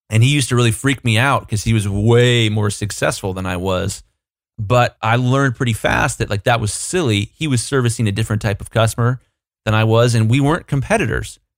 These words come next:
And I think that's one of the most important things to look at, is to say,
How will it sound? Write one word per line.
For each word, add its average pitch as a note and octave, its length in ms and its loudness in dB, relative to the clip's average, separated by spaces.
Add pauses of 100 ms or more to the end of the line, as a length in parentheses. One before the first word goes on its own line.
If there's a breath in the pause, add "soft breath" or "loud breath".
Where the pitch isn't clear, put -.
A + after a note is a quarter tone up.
(400)
And C3+ 80 2
I C#3+ 60 2
think D#3 140 0
that's E3+ 200 2
one E3 140 0
of - 20 -4
the C#3+ 60 0
most C#3 320 2
important B2+ 480 0
things A2 300 -2
to G2+ 100 -8
look A#2 260 0
at, F#2 240 0
is A2 100 -4
to G#2 80 -6
say, G2 460 0